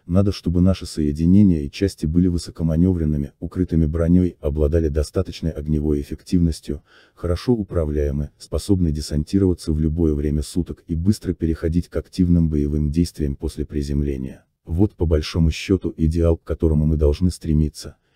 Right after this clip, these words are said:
Именно так Василий Маргелов определял задачи В Д В,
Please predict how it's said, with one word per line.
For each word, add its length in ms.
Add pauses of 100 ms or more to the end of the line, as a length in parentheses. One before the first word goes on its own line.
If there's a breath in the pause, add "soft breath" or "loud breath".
(200)
Именно 320
так 280
Василий 360
Маргелов 520 (140)
определял 520
задачи 440
В 160
Д 140
В, 240